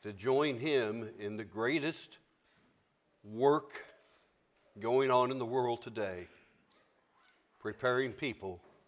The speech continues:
for eternity. That means sharing the message of Christ.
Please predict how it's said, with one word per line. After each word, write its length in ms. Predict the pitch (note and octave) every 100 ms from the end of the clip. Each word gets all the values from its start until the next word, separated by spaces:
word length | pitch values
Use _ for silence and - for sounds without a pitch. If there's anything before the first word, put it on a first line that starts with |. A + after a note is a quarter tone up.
| _ _ _ -
for 180 | A2
eternity. 640 | G#2 - A2+ F#2 D#2 F#2 - _ _ _ _ _ _ _ _ _ _ _ _ _ _ _ _ _ _ _ _ _ _ _
That 220 | G2+ G#2+
means 260 | A2+ A#2+ A2
sharing 400 | - A#2 A2+ A2+
the 60 | A#2
message 420 | G#2+ G2+ G2+ F#2+
of 100 | -
Christ. 520 | G2+ D#2 - - -